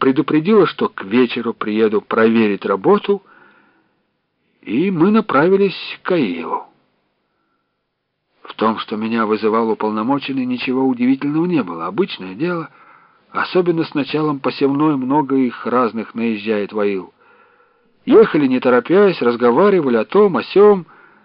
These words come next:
о житье-бытие нашем, и старик в разговоре как-то осторожно вставил: «Спасибо тебе, Талганай, что в такое лихолетие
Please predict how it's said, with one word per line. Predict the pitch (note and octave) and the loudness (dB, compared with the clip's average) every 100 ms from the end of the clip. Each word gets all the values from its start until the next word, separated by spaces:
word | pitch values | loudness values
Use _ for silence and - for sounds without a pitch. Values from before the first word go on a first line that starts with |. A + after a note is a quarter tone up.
| - | -8
о | G#2+ | -6
житье-бытие | C3 C3 F#3+ D#3 A#2 E3+ G#3 | -4 -2 0 0 0 4 4
нашем, | G3 F#3+ - E3 | 4 -2 -2 -4
и | F#3 | -4
старик | - - F3+ A3+ - | -6 -2 2 0 0
в | |
разговоре | D#3+ C#3+ D#3+ G#3 G3 | -2 0 2 4 2
как-то | F#3 F3+ - F3+ | 0 -8 -6 -8
осторожно | D#3+ - - D3 F#3+ D#3 F3 | -8 -10 -6 -2 -2 -2 -6
вставил: | D#3+ - - - C3+ B2 F#2+ F2 E2 _ _ _ _ _ _ _ _ _ _ _ _ _ _ _ _ _ _ _ _ | -10 -16 -14 -2 2 2 0 -6 -12 _ _ _ _ _ _ _ _ _ _ _ _ _ _ _ _ _ _ _ _
«Спасибо | - - E2+ - A2+ C3 C3+ A#2+ | -10 -4 -4 -4 -2 -2 -2 -4
тебе, | - F#2+ G2 G2 F#2+ F#2 _ _ _ - | -6 -6 -2 0 0 -4 _ _ _ -6
Талганай, | G2+ F#2+ G#2+ G2+ G#2+ A2+ G#2+ | -4 -2 -4 -2 -4 -4 -6
что | - - - E2+ | -10 -14 -14 -14
в | - | -14
такое | - - G#2+ A2+ G#2+ | -14 -8 0 0 0
лихолетие | G2+ - G2 A#2 B2 - G2+ | -4 -4 -2 0 -2 -4 -8